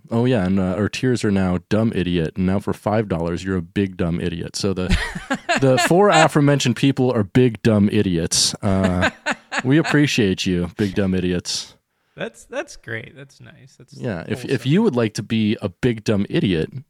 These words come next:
Speaker 1: uh, go to patreon dot com slash dumb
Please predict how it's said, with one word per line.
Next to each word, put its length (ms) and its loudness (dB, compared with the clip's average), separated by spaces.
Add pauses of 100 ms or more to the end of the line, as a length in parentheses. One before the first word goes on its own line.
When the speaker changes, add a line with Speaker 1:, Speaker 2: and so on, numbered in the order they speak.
(100)
Speaker 1:
uh, 240 2
go 220 2
to 80 4
patreon 520 2
dot 200 -2
com 440 0 (340)
slash 640 -2 (1900)
dumb 400 4